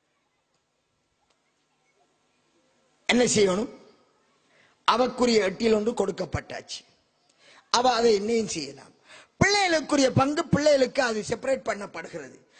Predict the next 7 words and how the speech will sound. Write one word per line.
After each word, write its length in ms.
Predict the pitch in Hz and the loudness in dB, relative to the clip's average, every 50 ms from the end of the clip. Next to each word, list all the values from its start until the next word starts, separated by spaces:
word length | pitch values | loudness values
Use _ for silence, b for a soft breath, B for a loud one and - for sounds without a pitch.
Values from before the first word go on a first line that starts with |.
| B B B 175 | B B B -2
அது 120 | 202 220 208 - 202 | -2 -2 -2 -2 -2
பராமரிக்கப்பட 840 | 202 247 294 330 330 302 277 254 196 - 233 - - 202 - 196 196 185 | -2 0 0 0 0 0 -2 -2 -2 -2 -4 -4 -4 -4 -6 -6 -6 -8
வேண்டும். 300 | 175 165 165 214 240 - - B B B B B | -8 -8 -6 -6 -6 -6 -8 B B B B B
பிள்ளைகளுடைய 580 | - 349 381 403 392 359 339 330 320 302 294 269 247 - 277 | 0 2 2 4 2 2 2 0 0 0 0 -2 -2 0 0
தேவைக்காக 580 | 302 349 349 320 277 - - 285 311 320 302 277 | 0 2 2 0 -2 -2 -2 -2 0 0 0 -2
அதிலிருந்து 360 | 262 269 269 262 262 269 269 - | -2 -4 -6 -8 -8 -10 -10 -10
செலவழிக்கலாம். 680 | - 226 233 247 233 202 185 160 - 165 151 139 117 - | -8 -6 -6 -4 -6 -6 -8 -10 -12 -10 -10 -10 -10 -12